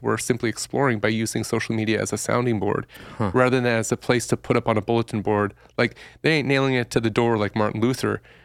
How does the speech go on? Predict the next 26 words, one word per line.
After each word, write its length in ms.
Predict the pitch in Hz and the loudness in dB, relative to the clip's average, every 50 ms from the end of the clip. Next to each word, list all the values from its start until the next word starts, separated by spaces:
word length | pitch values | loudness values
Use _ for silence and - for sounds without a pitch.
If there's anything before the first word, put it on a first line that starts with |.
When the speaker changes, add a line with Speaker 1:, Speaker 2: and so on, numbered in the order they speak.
| _ _ _ | _ _ _
Speaker 1:
They're 160 | - 127 131 131 | 2 2 2 2
saying, 400 | - - 120 113 110 113 135 - _ - | 2 2 2 2 0 -2 -8 -14 _ -2
"This 200 | - 147 156 - | 0 0 2 2
is 100 | 175 165 | 0 0
what 140 | - 147 151 | 0 0 0
I'm 160 | 139 135 123 - - | 2 0 0 -2 -6
exploring." 640 | 127 - - - - - 127 127 147 131 113 107 | -6 -6 -6 -6 -4 -2 0 0 2 2 2 2
And 100 | 113 113 - - | 0 -2 0 0
oftentimes, 720 | 127 143 - - - 143 120 - - 113 113 110 110 - | 0 0 0 0 0 -2 -2 0 0 0 0 0 -2 -4
if 100 | - - | -4 -4
they 80 | - 117 | -2 -2
get 160 | 120 117 - | -2 -2 -2
too 120 | - 135 | -2 -2
much 200 | 131 120 - - | -2 -2 -2 0
negative 240 | 123 117 113 113 110 | -2 0 0 -2 -2
feedback, 460 | - - 127 131 - - 110 110 - | -2 -4 -4 -2 0 0 0 0 0
they 120 | - 113 110 | -2 -2 0
no-, 260 | 107 110 107 107 - - | 0 0 -2 -2 -4 -4
don't 260 | - 117 110 117 117 - - _ _ - | -2 0 0 0 -2 -6 -14 _ _ -4
adopt 500 | - 117 - - - - - 123 - - | -4 -4 -2 -2 -4 -4 -4 -6 -4 -4
an 100 | 120 113 | -2 -2
opinion 440 | 110 101 - - 143 143 123 110 104 - - | -2 -4 -2 -2 -2 0 0 -2 -2 -4 -6
because 280 | - 113 - 117 107 - | -6 -2 -2 -2 -2 -2
of 100 | 104 - | -2 -2
negative 320 | 104 104 101 - 101 107 | -2 -4 -2 -4 -6 -8
feedback. 560 | - - - 135 127 - - - - - - | -8 -4 -4 -4 -2 -2 -2 -4 -4 -6 -12